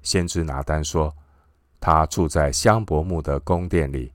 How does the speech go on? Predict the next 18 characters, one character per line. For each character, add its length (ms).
而 180
约 220
柜 340
却 260
放 240
在 260
幔 240
子 200
里。 220
大 160
卫 180
心 220
里 160
觉 160
得 160
很 160
不 120
安。 300